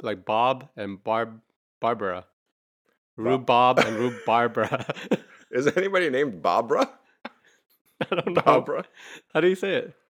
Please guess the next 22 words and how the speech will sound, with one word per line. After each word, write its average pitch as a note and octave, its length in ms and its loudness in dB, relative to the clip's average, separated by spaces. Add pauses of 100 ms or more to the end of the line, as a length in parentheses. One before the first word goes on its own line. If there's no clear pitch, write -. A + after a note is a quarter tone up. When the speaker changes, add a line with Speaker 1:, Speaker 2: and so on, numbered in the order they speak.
(840)
Speaker 1:
Rhubarbara? A#2+ 720 0 (360)
Speaker 2:
Yeah. G2 380 -2 (280)
Speaker 1:
Okay, A#2 260 -4 (160)
so A#2+ 180 -2
she's C3+ 160 -6
making C#3+ 220 2
a A2+ 40 2
rhubarbara A#2 800 -2 (460)
strawberry A#2+ 640 0
and A2+ 160 -4
orange A2+ 420 -8
pudding. G2 380 -8 (120)
Speaker 2:
That's F#2+ 180 -10
the, F2 140 -6 (260)
that's - 200 -12
the - 100 -14
female F#2+ 460 -8
rhubarb, D2+ 400 -12 (320)
Speaker 1:
<laughs> - 360 -2
Speaker 2:
right? - 200 -2 (380)
Speaker 1:
Yeah. C3 100 -4 (380)
Speaker 2:
Okay. - 180 -12